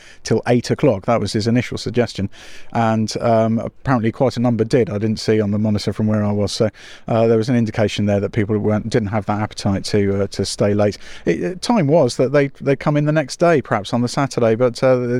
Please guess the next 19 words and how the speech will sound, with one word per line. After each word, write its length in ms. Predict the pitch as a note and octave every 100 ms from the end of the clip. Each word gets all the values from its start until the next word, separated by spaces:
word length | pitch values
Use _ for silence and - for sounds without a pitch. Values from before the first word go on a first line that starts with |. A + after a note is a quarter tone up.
| A#2 A#2+ B2
um, 180 | B2 A#2
this, 460 | - A2+ C3 - A2 - -
uh, 220 | A#2 A2
bailiff 420 | B2+ B2 A#2+ A2+
in 120 | A#2+ A2
particular, 540 | - C3+ A#2+ B2 A#2
as 80 | A2
pres-, 220 | - A2+
as 200 | A#2 A2+
presiding 420 | - A2+ A#2 A2
officer, 340 | A#2 - - A2+ - - -
Richard 300 | A#2+ - A2+
McMahon, 380 | A2 A#2 A#2 A#2
has 100 | A#2
been 180 | B2+
quite 220 | A#2 C3 A2
strong 260 | - B2
recently 440 | A2+ A2+ G2+ G#2+ G#2+
in, 160 | G#2+